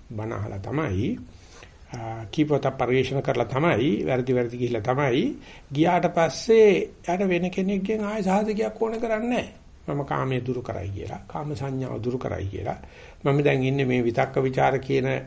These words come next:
හබල ගහ ගහ, අ, මේ මුහුද මැදට යන ගමනක කියලා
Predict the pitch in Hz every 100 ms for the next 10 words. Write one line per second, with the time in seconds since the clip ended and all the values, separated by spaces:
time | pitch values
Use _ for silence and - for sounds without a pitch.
0 | - - - - - 127 120 135 127 123
1 | 127 139 110 110 160 - - - - 139
2 | 131 131 - - - - - - 165 147
3 | 123 127 131 143 143 135 139 165 160 -
4 | - 151 143 156 147 147 170 175 175 -
5 | 208 262